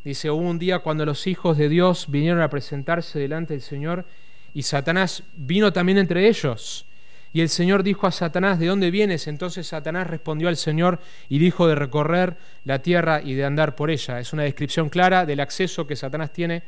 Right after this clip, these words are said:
a la presencia de Dios y pide permiso. Jesús le dijo a Pedro que Satanás le había pedido permiso para zarandearos como a trigo. Satanás tiene acceso al cielo. Hay un pasaje en Zacarías, capítulo tres, que dice, "Entonces me mostró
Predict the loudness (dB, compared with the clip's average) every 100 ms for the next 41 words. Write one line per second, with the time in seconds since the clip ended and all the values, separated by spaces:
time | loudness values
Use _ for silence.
0 | -12 -12 -12 -12 -12 -12 -8 -6 -4 -2
1 | -2 -2 0 0 -2 -6 -4 0 2 2
2 | 0 0 -2 -6 -6 -2 0 2 2 2
3 | -6 -12 -12 -12 -12 -10 -4 -2 -2 -2
4 | -4 0 0 2 -2 -4 -6 -4 -2 -2
5 | -2 -2 -2 -2 0 2 2 2 4 2
6 | 0 -4 -6 -10 -12 -8 -4 -4 0 2
7 | 4 4 4 4 0 -2 0 0 0 -4
8 | -10 -12 -12 -12 -12 -12 -12 -12 -12 -12
9 | -8 -4 0 0 2 2 4 2 0 -2
10 | -2 -6 -10 -12 -12 -12 -12 -12 -12 -12
11 | -10 -8 -6 -6 -6 -8 -12 -12 -12 -12
12 | -12 -12 -12 -12 -12 -12 -12 -12 -12 -4
13 | 0 2 2 2 0 0 -2 -2 0 0
14 | 2 2 2 -4 -6 -4 -4 -2 0 0
15 | -2 -2 0 0 0 2 2 2 2 2
16 | 0 0 0 0